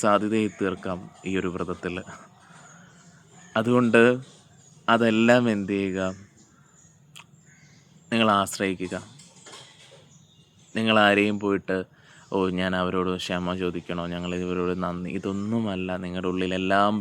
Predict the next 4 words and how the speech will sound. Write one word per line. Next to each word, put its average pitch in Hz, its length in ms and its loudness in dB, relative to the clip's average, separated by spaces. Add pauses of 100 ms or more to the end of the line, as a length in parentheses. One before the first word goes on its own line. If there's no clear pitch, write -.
ബന്ധപ്പെട്ടിരിക്കുന്ന 95 800 -6
ഒരു 90 80 -2 (100)
ഊർജ്ജത്തിലാണ്. 87 680 -6 (1400)
നിങ്ങൾ 110 160 2